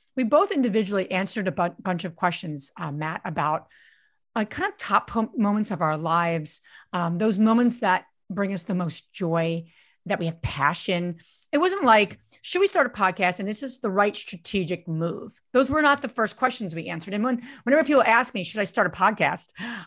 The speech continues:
Um, you know, it's a big loaded question. I'm sure, Matt, you get that all the time. And it's, it's not as simple as yes or no, right? It's like, who do I wanna serve and how do I wanna serve them? And how is this going to serve me?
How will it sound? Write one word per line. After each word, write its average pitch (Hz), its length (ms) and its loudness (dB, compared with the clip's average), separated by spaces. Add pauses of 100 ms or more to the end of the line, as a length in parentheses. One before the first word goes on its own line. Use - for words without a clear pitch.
(120)
Um, 185 400 6 (160)
you 277 160 2
know, 214 140 6
it's - 220 -2
a 214 40 0
big 233 220 0
loaded 220 340 2
question. 254 300 -2
I'm 180 80 -6
sure, 220 180 -2
Matt, 185 240 2
you 185 60 -2
get 185 160 0
that 185 80 0
all 170 100 2
the 165 80 0
time. 180 460 -2 (500)
And 262 80 6
it's, 277 240 2
it's 269 240 0
not 285 180 8
as 262 140 2
simple 262 300 0
as 175 160 0
yes 208 260 0
or 180 80 -4
no, 247 500 -2
right? 190 280 2
It's 240 180 -4
like, 214 240 -2 (280)
who 311 140 2
do 339 80 4
I 339 80 8
wanna 262 200 0
serve 185 560 -4 (360)
and 247 100 0
how 247 160 2
do 233 60 2
I 233 60 6
wanna 202 180 0
serve 165 360 -2
them? 151 300 -10 (220)
And 240 120 0
how 285 160 4
is 403 100 0
this 453 120 -2
going 370 180 0
to 311 60 0
serve 277 280 2
me? 254 400 -2